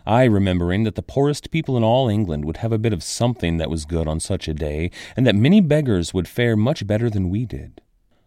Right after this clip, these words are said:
For all we had, nothing but a little bit of Irish beef for four men, which had lain in pickle for two or three years and was as rusty as the devil, with a little stinking oil or butter, which was all colours of the rainbow,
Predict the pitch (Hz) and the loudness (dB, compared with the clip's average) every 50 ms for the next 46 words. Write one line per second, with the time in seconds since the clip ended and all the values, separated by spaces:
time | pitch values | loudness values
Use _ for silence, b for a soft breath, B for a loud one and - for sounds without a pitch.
0 | _ _ _ - 113 117 113 110 104 104 123 143 143 110 92 87 85 85 82 92 | _ _ _ 0 4 6 6 6 6 6 4 2 2 2 2 2 2 2 2 0
1 | 101 104 - - 147 147 139 117 98 92 90 101 107 127 123 120 120 107 85 92 | 0 0 0 -2 -2 -2 -2 0 -2 0 0 0 0 0 0 0 0 0 2 2
2 | 95 104 107 113 113 - 104 98 92 110 95 78 - - - - 82 80 - - | 2 2 2 0 0 -2 -4 -2 0 0 0 -2 -4 -8 -6 -6 -6 -6 -6 -2
3 | - 113 120 131 135 131 117 110 110 104 85 76 73 76 78 78 76 95 92 - | 0 2 2 2 2 2 2 2 2 2 0 -2 -4 -4 -6 -6 -6 -6 -4 -2
4 | 107 98 90 90 98 104 120 147 165 151 131 - - 147 - - 90 82 - 90 | -2 0 0 2 2 2 2 2 0 0 -2 -4 -6 -6 -4 -4 -4 -4 -2 -4
5 | 87 - - - 143 151 165 160 - - 139 139 135 123 110 117 120 117 104 92 | -6 -6 -6 -4 -2 -2 -2 -2 -2 -4 -2 -2 -2 0 0 2 2 4 4 2
6 | 90 78 90 90 90 90 87 82 90 85 76 78 76 92 98 98 - - 123 120 | 2 0 0 0 0 0 -2 -2 -2 -4 -4 -4 -2 -2 -2 -2 -2 -4 -2 -2
7 | 95 98 95 90 90 98 85 - 90 85 76 71 69 71 69 B B B B B | 0 0 -2 -2 -4 -6 -4 -4 -4 -4 -4 -6 -6 -8 -8 B B B B B
8 | B 101 104 - 104 98 104 113 120 113 - - - 139 135 - 127 117 - - | B -2 0 0 2 2 2 2 0 0 -2 -2 -2 -2 0 0 -2 -2 -2 -2
9 | 98 101 104 107 113 127 107 71 98 92 85 78 95 104 98 78 69 73 78 85 | -2 0 0 0 0 0 -2 -2 -4 -4 -2 -2 -2 -2 0 -2 -4 -4 -4 -6
10 | 85 - - 98 85 85 92 98 104 107 95 - - 107 104 101 98 92 85 95 | -6 -2 -2 -2 0 2 2 4 4 2 2 0 -2 0 0 2 2 0 0 -2
11 | 82 85 90 87 92 95 98 98 95 80 78 73 80 78 - B | -2 -2 -2 0 0 0 0 0 -2 -2 -2 -4 -4 -6 -10 B